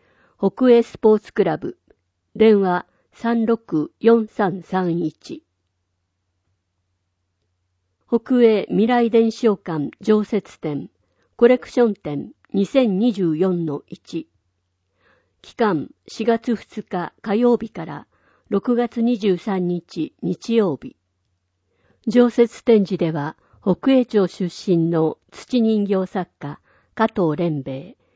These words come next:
陶芸家、生田和孝の作品、思想家、福本和夫のフクロウコレクションを紹介します。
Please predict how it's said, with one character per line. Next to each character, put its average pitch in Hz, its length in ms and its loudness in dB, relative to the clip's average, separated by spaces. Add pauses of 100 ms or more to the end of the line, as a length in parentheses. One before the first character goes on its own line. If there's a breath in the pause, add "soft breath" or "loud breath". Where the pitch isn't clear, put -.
(180)
陶 240 180 6
芸 208 180 2
家、 190 360 -6 (160)
生 - 240 -8
田 165 200 -6
和 170 100 -4 (120)
孝 185 240 -4
の 147 120 -4
作 139 280 -12
品、 143 340 -12 (520)
思 - 180 -4
想 214 240 2
家、 185 380 -8 (200)
福 - 280 -4
本 202 280 0
和 180 120 -6
夫 180 280 -2
の 156 300 -4
フ - 120 -20
ク 233 120 0
ロ 226 140 4
ウ 214 60 -4
コ 226 120 -2
レ 214 120 0
ク - 120 -20
シ 180 140 -6
ョ 165 60 -2
ン 160 100 -4
を - 180 -10
紹 165 240 -2
介 131 180 -10
し - 200 -12
ま 127 140 -10
す。 - 260 -20